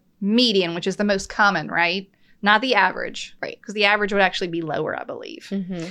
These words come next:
Speaker 1: Okay. Then here's the median for brokers. This is the first time I ever saw these
Speaker 2: For
Speaker 1: stats.
Speaker 2: Okay.
Speaker 1: So a broker that sells, like
Speaker 2: Oh,
Speaker 1: a
Speaker 2: okay.
Speaker 1: broker owner, a broker,
Speaker 2: Yes,
Speaker 1: someone
Speaker 2: yes.
Speaker 1: with a broker's license, not just a regular realtor.
Speaker 2: Okay.
Speaker 1: Okay. Fourteen.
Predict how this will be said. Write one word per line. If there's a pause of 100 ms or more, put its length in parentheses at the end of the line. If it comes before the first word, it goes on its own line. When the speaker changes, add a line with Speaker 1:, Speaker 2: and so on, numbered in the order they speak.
(220)
Speaker 1:
Okay.
Then
here's
the
median
for (200)
brokers. (220)
This
is
the
first
time
I
ever
saw
these
Speaker 2:
For
Speaker 1:
stats. (160)
Speaker 2:
Okay.
Speaker 1:
So
a
broker
that
sells,
like
Speaker 2:
Oh,
Speaker 1:
a
Speaker 2:
okay.
Speaker 1:
broker
owner,
a
broker,
Speaker 2:
Yes,
Speaker 1:
someone
Speaker 2:
yes.
Speaker 1:
with
a
broker's
license,
not
just
a
regular
realtor. (100)
Speaker 2:
Okay.
Speaker 1:
Okay. (580)
Fourteen.